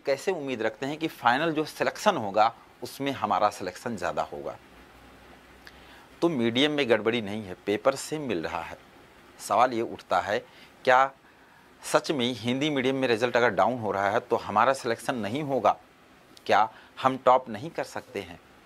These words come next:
बच्चों, ऐसा कतई नहीं है। अगर आपको एक प्रॉपर गाइडेंस मिल जाए, अगर आपको ये बात पता हो जाए कि हिंदी मीडियम में प्रीलिम्स में डिस्क्वालीफाई क्यों हो रहे हैं,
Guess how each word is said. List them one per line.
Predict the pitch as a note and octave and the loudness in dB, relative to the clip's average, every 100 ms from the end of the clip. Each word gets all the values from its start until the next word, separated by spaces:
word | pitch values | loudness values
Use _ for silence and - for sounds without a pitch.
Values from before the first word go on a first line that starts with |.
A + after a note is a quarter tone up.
| - | -8
बच्चों, | F#2 - G2 G#2+ - - | -6 -4 -4 -6 -14 -8
ऐसा | - A#2+ | -6 -4
कतई | - - G#2+ G2 | -2 0 0 -2
नहीं | E2+ E2+ | -6 -12
है। | - - - - | -16 -20 -20 -6
अगर | G#2 A#2 | 2 6
आपको | A#2+ - B2 | 6 4 -2
एक | - | 2
प्रॉपर | A#2 A#2+ D3+ | 4 6 6
गाइडेंस | B2+ C3+ F3 A3+ F#3+ | 6 8 8 4 2
मिल | F3+ C#3 | -2 2
जाए, | A#2 F#2 - - - | 2 2 -4 -20 0
अगर | B2+ D#3+ - | 4 6 6
आपको | C3 C#3+ - F3 | 4 4 2 0
ये | E3 D#3+ | 4 4
बात | D3 D#3 - | 8 6 6
पता | - F3+ | 2 6
हो | E3+ D#3 | 6 6
जाए | E3+ | 2
कि | F#3 E3 | 2 -4
हिंदी | C#3+ D3 E3 | -4 -2 0
मीडियम | D#3 D3+ E3+ | 0 2 2
में | D#3+ E3+ | 2 0
प्रीलिम्स | D3 D3+ E3 D#3 | 0 0 0 -2
में | E3 | 0
डिस्क्वालीफाई | C#3 - D3 D#3 D#3+ D#3+ - - | -2 4 4 4 2 2 0 2
क्यों | A3+ G3+ | 4 4
हो | D#3 | 4
रहे | C#3 A#2+ | 4 4
हैं, | F#2+ F2 | -2 -10